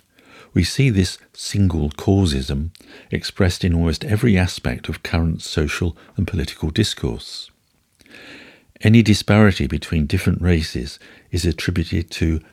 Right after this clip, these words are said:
systemic racism. Climate change is caused by human-induced C O two emissions. Global poverty is the result of capitalism.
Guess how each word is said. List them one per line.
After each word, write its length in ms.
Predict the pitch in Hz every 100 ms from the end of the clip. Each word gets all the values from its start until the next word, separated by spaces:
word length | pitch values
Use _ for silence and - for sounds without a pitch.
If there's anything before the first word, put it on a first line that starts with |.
| _ -
systemic 560 | - - 87 78 78
racism. 600 | - 101 95 73 65 64 - _ _ _ _ - - _ _ _ _ -
Climate 400 | 113 107 101 -
change 440 | - 92 92 92
is 140 | 73
caused 340 | - 90 85 78
by 180 | 82 78
human-induced 840 | - - 90 90 87 82 82 80
C 240 | - 82
O 140 | 73 76
two 240 | - 107
emissions. 720 | 78 64 - 69 57 - - _ _ _ _ _ - - - - _ _
Global 340 | 90 90 85
poverty 480 | 80 92 85 87 90
is 140 | 87
the 80 | 80
result 360 | 78 76 73 71
of 200 | 85 -
capitalism. 680 | 117 107 80 67 - 64